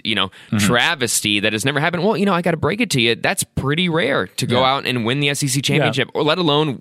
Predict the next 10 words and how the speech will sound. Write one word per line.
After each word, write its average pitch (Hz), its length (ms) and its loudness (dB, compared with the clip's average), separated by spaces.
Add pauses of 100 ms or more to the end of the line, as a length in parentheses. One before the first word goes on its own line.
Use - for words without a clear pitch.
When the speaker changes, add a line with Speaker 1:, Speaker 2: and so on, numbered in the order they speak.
(140)
Speaker 1:
go 131 240 -2
eighteen 143 320 -2
and 131 140 2
oh 139 240 0 (400)
in 143 260 2
the 120 100 2
conference, 147 640 -2
which 127 200 -2
Florida 120 420 0
did 127 320 0